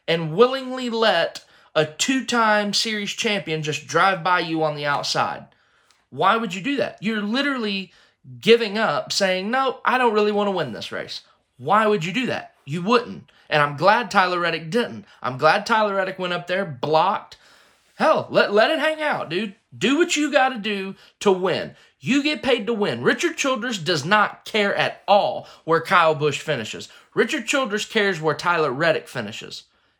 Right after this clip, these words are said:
And that's what Tyler Reddick was prioritizing in that scenario. I loved it. Um, good for him. I still think he is one of the future stars in nascar.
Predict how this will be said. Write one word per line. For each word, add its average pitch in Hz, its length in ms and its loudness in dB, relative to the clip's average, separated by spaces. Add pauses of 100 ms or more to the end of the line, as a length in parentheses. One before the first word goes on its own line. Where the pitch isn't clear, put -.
And 123 260 -2
that's 165 300 2
what 170 140 -4
Tyler 170 340 2
Reddick 139 380 0 (320)
was 135 640 -4 (180)
prioritizing 135 920 0 (300)
in 156 300 0
that 147 280 2
scenario. 113 580 -6 (340)
I 170 140 6
loved 127 340 -4
it. - 160 -18 (300)
Um, 131 320 2 (100)
good 196 220 0
for 180 140 0
him. 110 220 0 (120)
I 156 160 4
still 202 300 2
think 185 380 -2 (240)
he 226 280 -2
is 175 160 2
one 165 200 2
of 143 100 -2
the 131 40 -10
future 135 320 -8
stars 127 640 2 (240)
in 143 220 0
nascar. 127 600 0